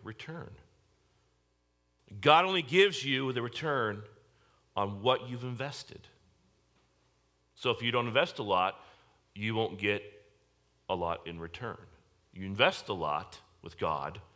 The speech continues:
you will get a lot in return. Now, the Apostle Paul understood this giving principle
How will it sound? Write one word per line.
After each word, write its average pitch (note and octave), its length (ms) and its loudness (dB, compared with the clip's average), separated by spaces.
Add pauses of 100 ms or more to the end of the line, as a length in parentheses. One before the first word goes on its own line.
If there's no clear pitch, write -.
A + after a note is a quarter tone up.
(560)
you F#2 160 -12
will F#2+ 80 -10
get G#2 160 0
a G2+ 60 0
lot E2 400 -2 (240)
in C#2 180 -14
return. D2+ 500 -10 (1600)
Now, B2 240 4 (640)
the - 80 -4
Apostle D#3 420 4
Paul C#3 360 2
understood C3 500 0
this A2+ 180 0
giving F#2+ 300 -4
principle F2 680 -8